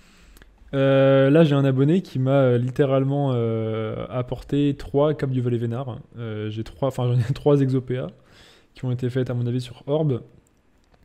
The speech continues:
Écoutez, on va essayer, euh, de s'approcher aussi autant que possible du G P F. Euh, on verra si c'est pour caler une transe dessus après. Et, euh, et sinon, euh, voilà, ce sera probablement pour la revente pour la personne, pour l'abonné qui m'a passé ça. Mais s'il y a un très gros jet qui sort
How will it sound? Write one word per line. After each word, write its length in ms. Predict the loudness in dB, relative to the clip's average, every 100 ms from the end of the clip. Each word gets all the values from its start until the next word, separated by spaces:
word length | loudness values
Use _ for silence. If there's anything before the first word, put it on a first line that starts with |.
| _ _
Écoutez, 380 | -8 -6 2 4
on 80 | 4
va 100 | 2
essayer, 540 | 2 0 2 2 2
euh, 160 | -2 -2
de 100 | -2
s'approcher 460 | -4 -6 -6 -4
aussi 260 | -4 -4 -8 -6
autant 220 | -2 0
que 60 | 0
possible 240 | -4 -4
du 80 | -2
G 140 | -2
P 180 | -2 -4
F. 160 | -6 -8
Euh, 60 | -10 -10
on 180 | -8 -6
verra 240 | -4 -4
si 180 | -6 -10
c'est 120 | -10
pour 180 | -10 -8
caler 160 | -6 -6
une 140 | -6
transe 260 | -6 -6 -4
dessus 280 | -6 -6
après. 260 | -8 -8 -12 -14 _ _ _ _ _ _ _ _ _
Et, 200 | 0 2
euh, 1120 | 4 2 2 2 0 0 0 -2 -4 -4 -4 -4
et 160 | -4 -4
sinon, 540 | -4 -6 -4 -2 -2
euh, 440 | -4 -4 -4 -4 -4
voilà, 200 | -6 -8
ce 140 | -10
sera 260 | -6 -2 -2
probablement 440 | 2 2 4 2
pour 160 | 2 2
la 80 | 4
revente 480 | 4 4 2 -2 -6
pour 120 | -6
la 60 | -4
personne, 480 | -4 -4 -4 -2
pour 140 | -4 -2
l'abonné 320 | 0 0 0
qui 120 | -2
m'a 100 | -6
passé 220 | -6 -8
ça. 280 | -8 -6 -6
Mais 140 | -4 -6
s'il 220 | -4 -4
y 20 |
a 60 | -2
un 60 |
très 180 | -4 -6
gros 180 | -4 -2
jet 140 | -4
qui 100 | -8
sort 460 | -10 -10 -8 -8 -12